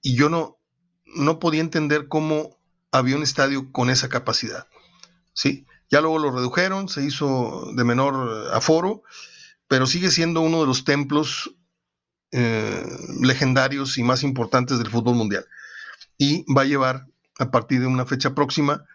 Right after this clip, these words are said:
el nombre de, eh, eh, Rey Pelé, no Edson Arantes, se va a llamar Rey Pelé el Estadio Maracaná, cosa que a mí me parece, pues, como dice por ahí, este, alguien, "En vida,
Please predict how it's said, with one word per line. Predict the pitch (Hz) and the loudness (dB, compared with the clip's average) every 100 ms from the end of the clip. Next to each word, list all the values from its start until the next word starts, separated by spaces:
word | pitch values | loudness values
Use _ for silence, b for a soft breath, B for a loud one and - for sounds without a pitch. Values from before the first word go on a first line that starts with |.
| b b b | b b b
el | 123 127 | 0 2
nombre | 127 127 127 | 2 0 -2
de, | 120 120 - | -2 -6 -8
eh, | 127 - | -12 -6
eh, | 120 110 110 | -2 0 0
Rey | 117 135 | 0 0
Pelé, | 131 104 98 - _ | 0 -4 -6 -12 _
no | 123 139 | 0 2
Edson | 131 131 127 | 0 -2 -2
Arantes, | 110 113 113 110 110 | -2 -4 -2 -4 0
se | 127 | 2
va | 127 | 2
a | |
llamar | 131 131 131 127 | 2 0 -2 0
Rey | 135 151 | 2 2
Pelé | - 135 135 208 _ _ _ _ _ - | 0 0 0 -2 _ _ _ _ _ -4
el | 117 | -2
Estadio | 117 - 123 117 110 - _ _ _ _ _ _ | 0 2 2 0 -4 -12 _ _ _ _ _ _
Maracaná, | 120 120 113 110 - _ _ - | 2 2 0 -6 -10 _ _ 0
cosa | 143 131 | 0 2
que | 131 | 0
a | 117 | 2
mí | 127 123 | 2 0
me | 113 | -2
parece, | 113 113 - 110 - _ _ _ _ _ - | 0 2 2 -2 -8 _ _ _ _ _ -16
pues, | - | -2
como | 127 120 | 2 2
dice | 127 123 | 2 0
por | 117 107 | 0 0
ahí, | 110 110 - B B B B B B B B _ _ | 0 -2 -8 B B B B B B B B _ _
este, | - 123 - - - - - - - _ _ _ - | -16 -16 -18 -16 -14 -14 -14 -20 -20 _ _ _ -2
alguien, | 117 113 117 131 - _ _ - | 0 0 -4 -6 -14 _ _ -4
"En | 113 113 | 0 2
vida, | 135 131 127 | 2 0 -6